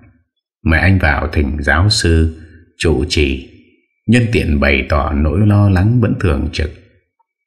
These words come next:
Vị cao tăng xem kỹ lá tử vi và an ủi bà: "Về nguyên tắc thì đúng như vậy, nhưng bà đừng lo. Trong sự tại nhân, con người có thể quyết định và thay đổi số mệnh của mình."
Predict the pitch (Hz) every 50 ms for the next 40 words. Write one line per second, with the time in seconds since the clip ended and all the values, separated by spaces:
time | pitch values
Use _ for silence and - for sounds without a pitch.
0 | _ - 90 85 80 87 87 85 82 82 85 85 82 80 - 87 85 85 82 82
1 | - 82 82 92 87 82 80 82 80 - 73 73 73 71 78 78 78 76 78 80
2 | - - - - _ _ 85 85 82 71 65 98 98 101 87 78 71 76 69 69
3 | 67 - - - - _ _ _ _ _ _ _ _ _ _ _ _ _ _ _
4 | _ _ _ _ _ - 80 78 73 71 67 65 65 67 73 76 73 73 73 80
5 | 80 82 - - - - 78 73 71 73 71 80 98 104 98 85 78 76 69 69
6 | - - - - - _ _ _ _ - 90 92 90 82 76 73 67 67 67 65
7 | 69 69 69 64 - - 82 85 95 104 113 120 120 - - - - - _ _
8 | _ _ _ _ _ _ _ _ _ - - 78 82 87 85 82 - - 60 60
9 | 62 - 80 78 76 76 80 78 76 85 85 85 - - - - - - - -
10 | _ _ _ _ _ - - 123 113 98 80 76 73 69 65 69 69 - 127 -
11 | 80 71 69 67 - - - - - - 85 - 71 71 73 - - 110 117 113
12 | 104 85 71 69 69 65 67 - - - 90 127 151 139 117 78 71 71 76 -
13 | 71 73 69 67 67 69 67 69 - -